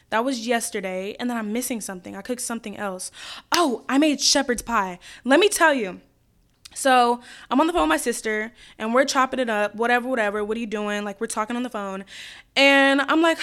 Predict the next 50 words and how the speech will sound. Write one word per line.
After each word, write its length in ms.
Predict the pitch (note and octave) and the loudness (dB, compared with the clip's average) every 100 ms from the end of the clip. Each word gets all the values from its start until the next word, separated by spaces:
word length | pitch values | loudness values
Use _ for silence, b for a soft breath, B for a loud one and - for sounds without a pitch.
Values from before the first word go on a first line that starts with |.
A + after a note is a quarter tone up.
| - | -4
"Okay, 280 | - D#4+ C#4+ | -2 0 2
well, 140 | C4+ C4 | 2 2
like, 340 | A#3+ A#3+ - | 0 -4 -8
you 80 | A#3+ | -4
know, 100 | A#3+ | 0
I 80 | A#3 | 0
have 160 | C4+ | -2
to 80 | C#4 | -4
go. 200 | A3 F#3+ F#3+ | -2 -2 -2
Like, 100 | F#3 | 0
I'm 280 | A3 A3 | 0 0
making 260 | A3+ A3 G#3 | -2 -2 -4
shepherd's 320 | - G3 F#3+ | -4 -6 -4
pie 200 | D#4+ A4 | 0 2
tonight. 360 | C4 G3 F#3 B2 | 2 -4 -6 -6
Like, 300 | G3 - - B B B B - | -6 -8 -18 B B B B 0
I 120 | B3 | 2
have 160 | C4 B3 | 2 0
to 80 | A#3+ | 2
get 60 | |
off 100 | A3 | -2
the 60 | G#3+ | 2
phone 180 | C4 E4 | 2 2
with 120 | A#3+ | -2
you. 140 | D3+ | -8
Sorry, 440 | - - A#3+ A#3 A3+ | -12 -2 2 2 2
sissy. 360 | F#3+ F#3+ G#3+ | -4 -6 -4
Like, 200 | G#3+ G3 | -4 -4
I 80 | G3 | -4
gotta 140 | G3 G3 | -6 0
go." 420 | E4+ G#3+ G3 G#3 B B B B B C#4 | 2 2 -2 -6 B B B B B -2
And 120 | C#4+ | 0
she's 280 | E4+ E4 D4 | 2 0 0
like, 560 | D4 C#4 C#4 C4+ B3+ | 2 0 -2 -14 -4
"That 180 | C4 D4 | -2 0
sounds 240 | G4 G4+ | 0 -2
disgusting." 800 | A#3+ A#3 A#3+ D4 - G3+ G3 G#3+ - B B | -2 -4 -4 -4 -6 -10 -10 -10 -14 B B
I'm 140 | - B4+ | -4 -2
sorry. 560 | - A3+ A3 A#3+ F4 - | 2 4 4 2 -2 0
Who 120 | G#4+ | 8
are 140 | C5+ G#4 | 10 10
you? 360 | A#4 D4 A#3 - | 6 6 4 6
Are 100 | D#4 | 4
you 220 | B3 G4+ | 6 2
cooking? 560 | G#4+ A4+ C#5 C#5 C5 C4 | 2 4 4 2 -2 -2
You're 120 | C4 | 0
not. 360 | A3 F#3+ F#3+ - - | 0 0 -4 -10 -10
Like, 300 | A#3+ B3 A3 | 2 2 2
who 220 | G#3+ A#3+ F4+ | -6 0 0
the, 180 | - | 0